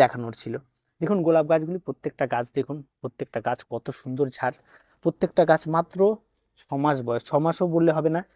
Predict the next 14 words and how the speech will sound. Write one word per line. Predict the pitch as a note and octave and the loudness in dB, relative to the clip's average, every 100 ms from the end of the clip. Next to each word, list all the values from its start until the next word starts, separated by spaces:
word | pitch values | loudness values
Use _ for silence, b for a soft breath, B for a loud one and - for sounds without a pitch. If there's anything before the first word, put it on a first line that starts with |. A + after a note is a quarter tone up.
| _ _ | _ _
এপ্রিল, | D3+ C#3+ D3+ D#3+ F#3 F#3+ _ _ _ | -2 0 4 4 4 -2 _ _ _
মে, | C3+ C#3 C#3+ D3 E3 F#3 _ C3+ A#2+ | -2 4 6 6 4 0 _ -10 -2
জুন, | C#3 D3 D3 F3 - _ _ _ _ - A#2+ | 2 2 2 -2 -10 _ _ _ _ -12 -8
জুলাই, | C#3 C3+ C#3+ C#3+ D#3 - - B2+ | -2 4 6 6 4 -4 -8 -6
আগস্ট, | B2+ C#3+ D3 - - - _ _ _ _ _ _ _ _ | 2 2 2 -2 -18 -20 _ _ _ _ _ _ _ _
সেপ্টেম্বর, | - C#3+ C#3 _ D3 C#3+ D3 E3 - C#3+ | -4 0 0 _ 0 2 2 2 0 -4
অক্টোবর, | - - B2 A#2+ - | -4 -6 -6 -6 -10
হ্যাঁ, | F#3 G#3+ | -12 -10
ছ | - D#3+ | -6 -2
সাত | D#3 D3 | -2 -2
মাসই | D3+ C#3+ C#3 | -4 -4 -2
হয়ে | C3 | -2
যাচ্ছে। | C3 - - G3+ _ _ _ _ _ _ _ _ _ _ _ _ _ _ - | -4 -10 -16 -16 _ _ _ _ _ _ _ _ _ _ _ _ _ _ -6
আর | C3 | 0